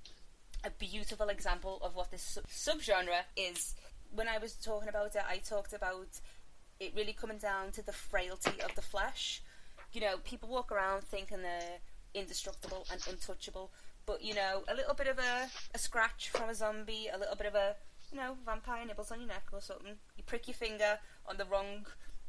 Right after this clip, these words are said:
glowing green ooze and you're about to start growing boils and tentacles and fangs and,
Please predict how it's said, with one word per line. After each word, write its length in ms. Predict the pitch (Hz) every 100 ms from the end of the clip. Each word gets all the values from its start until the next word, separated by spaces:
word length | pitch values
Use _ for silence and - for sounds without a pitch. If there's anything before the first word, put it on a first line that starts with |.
| - - -
glowing 520 | 208 190 196 208 202 190
green 340 | 202 185 185 -
ooze 360 | 185 180 180 -
and 200 | 175 175
you're 160 | 175 180
about 220 | 180 175
to 80 | 190
start 420 | - 180 170 170
growing 360 | 190 180 180 190 -
boils 640 | 175 170 165 165 170 165 -
and 500 | 165 160 156 156 160 - - - - - - - -
tentacles 640 | 208 190 190 185 170 165
and 120 | 180
fangs 800 | - - 185 170 170 170 175 165
and, 260 | 175 165